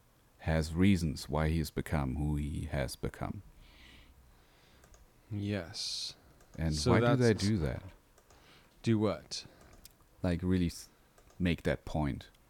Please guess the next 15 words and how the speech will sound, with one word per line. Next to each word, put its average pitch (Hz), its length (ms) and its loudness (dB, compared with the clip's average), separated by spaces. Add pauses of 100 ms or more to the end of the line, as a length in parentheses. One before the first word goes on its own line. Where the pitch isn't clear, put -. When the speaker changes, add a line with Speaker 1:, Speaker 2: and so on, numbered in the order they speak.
(720)
Speaker 1:
that 78 120 -6
he's 85 140 -4
being 78 400 0
bullied 82 520 2
and 73 160 -4
tortured 76 600 -2
and 78 180 -4
beaten 80 320 -2
up 67 300 -4
and 65 340 -6
thrown 76 560 0 (460)
across - 600 -4
stairs 78 640 0
and 78 120 -6
stuff. - 360 -8